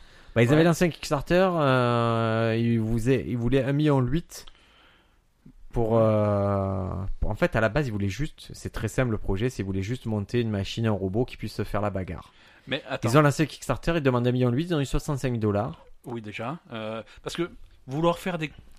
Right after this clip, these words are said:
Speaker 2: vouloir faire des combats de robots et vouloir choper un million huit, c'est pas un peu le beurre et l'argent du beurre ?
Speaker 1: Non,
Speaker 2: Parce que
Speaker 1: non, mais
Speaker 2: les,
Speaker 1: c'est
Speaker 2: les deux sont cool, quoi.
Speaker 1: Non, non, ah oui. Mais en fait, c'était, <laughs> si tu veux, ils ont eu, ils, en fait, à la base, ils voulaient pas faire de combat.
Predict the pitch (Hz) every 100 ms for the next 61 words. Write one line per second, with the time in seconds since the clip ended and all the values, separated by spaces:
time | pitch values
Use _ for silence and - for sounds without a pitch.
0 | - - 143 151 - 151 123 160 143 143
1 | 127 127 123 120 - _ _ _ _ 165
2 | 170 120 131 135 139 131 - - 123 135
3 | 120 113 113 147 - 123 170 156 151 127
4 | 127 123 113 110 113 104 151 - _ _
5 | _ _ _ _ _ - _ _ _ _
6 | 131 160 160 175 143 127 127 151 139 131
7 | 143 127 - _ _ - 175 240 254 247
8 | 220 190 139 107 143 196 - - - 131
9 | 139 190 - 160 151 143 - - - -
10 | - 156 196 139 117 127 139 151 135 127
11 | - 87 - _ _ _ - 123 131 117
12 | 110 156 117 107 - 160 160 135 120 113
13 | 107 131